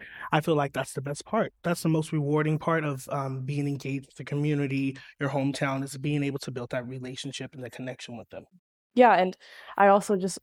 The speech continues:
Speaker 2: want to say it's very heartwarming to hear about your experiences in this sense, because Owen and I, we've both run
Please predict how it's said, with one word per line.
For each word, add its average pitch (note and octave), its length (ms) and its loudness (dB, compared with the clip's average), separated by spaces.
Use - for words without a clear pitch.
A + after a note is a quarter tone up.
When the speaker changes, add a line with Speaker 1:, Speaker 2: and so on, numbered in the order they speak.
Speaker 2:
want G3 360 2
to - 60 -12
say F#3 180 8
it's F3+ 100 4
very F3+ 220 4
heartwarming F#3 640 4
to G#3 100 2
hear F#3 320 8
about F3+ 240 6
your F3 140 4
experiences G#3+ 580 4
in F#3+ 140 2
this F#3 120 4
sense, F#3+ 300 4
because F#3 380 4
Owen A3+ 280 8
and G3+ 120 8
I, F3 340 8
we've G3+ 200 6
both F#3+ 340 6
run F#3 380 6